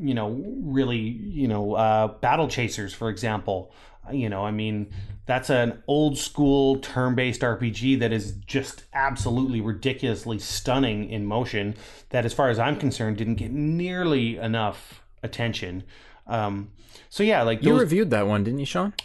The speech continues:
Speaker 1: I, I did not review it. No, uh, I'm trying to remember who did. I think it might have been Alex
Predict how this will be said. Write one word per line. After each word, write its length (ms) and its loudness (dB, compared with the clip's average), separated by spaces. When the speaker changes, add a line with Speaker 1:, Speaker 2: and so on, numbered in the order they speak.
Speaker 1:
I, 260 2
I 200 2
did 180 0
not 260 2
review 320 -2
it. 120 -6
No, 540 2
uh, 40 0
I'm 1160 0
trying 200 -4
to 60 0
remember 360 0
who 120 -2
did. 460 0
I 80 -2
think 180 -4
it 40 0
might 120 2
have 80 0
been 380 -2
Alex 720 -2